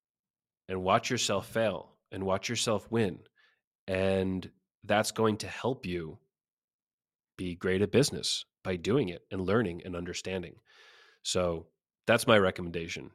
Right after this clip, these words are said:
Just do it. And it doesn't matter if you don't know what you're doing either. That's not a problem. You just have to be able to learn and iterate.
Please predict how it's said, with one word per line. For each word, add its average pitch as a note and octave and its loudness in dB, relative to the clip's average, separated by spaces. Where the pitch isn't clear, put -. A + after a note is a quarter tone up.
Just F#2 -4
do F2 -6
it. - -14
And F#2 -2
it F2+ 0
doesn't B2+ 8
matter B2 6
if A2+ 0
you A2 2
don't A2+ 6
know G#2 4
what G2+ -2
you're F#2+ -4
doing F2+ 0
either. D#2+ -10
That's F#2 -2
not G2 2
a G2 2
problem. E2+ -2
You F#2+ -6
just F2+ -6
have F#2 -2
to G2+ -4
be F#2+ -4
able F#2 -2
to - -10
learn G#2 0
and F2+ -6
iterate. E2 -8